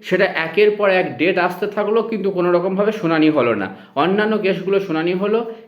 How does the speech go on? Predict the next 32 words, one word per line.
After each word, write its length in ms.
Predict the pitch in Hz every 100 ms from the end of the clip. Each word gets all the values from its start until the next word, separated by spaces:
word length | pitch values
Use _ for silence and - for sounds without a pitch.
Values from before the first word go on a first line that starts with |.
| -
কিন্তু 220 | 175 175
এই 220 | 170 180
কেসটার 360 | 190 196 202 185
বারবার 500 | 147 151 165 185 165
ডেট 260 | 175 175
পড়তে 240 | 190 185 208
থাকলো, 320 | 208 196 220
কিন্তু 240 | 214 190
শুনানি 320 | 185 151 139
হলো 200 | 139 113
না। 200 | 107 92 92 - - - -
এরপর 400 | 185 208 202 214 180
যখন 360 | 170 175 202 196 - - - _ - 143
রা-, 240 | 143 139
রা-, 400 | 131 131 - -
সঞ্জীব 340 | - 180 185 233
খান্না 300 | - 202 202
মহাশয় 460 | 185 175 175 180 170 - - -
সুপ্রিম 340 | - 151 190 185
কোর্টের 220 | 180 175
নতুন 240 | 160 160
প্রধান 300 | 190 175 180
বিচারপতি 400 | 170 170 160 170
নিয়োগ 240 | 156 143 139
হলেন, 320 | 156 190 247 - - - -
তিনি 180 | 156 180
প্রথম 500 | 175 175 185 226 214
দিনেই 280 | 208 202
ঘোষণা 360 | 170 151 190 196
করে 220 | 190 214
দিলেন 340 | 208 220 226 233 - - -
এটাকে 680 | - 156 180 180 180 180 175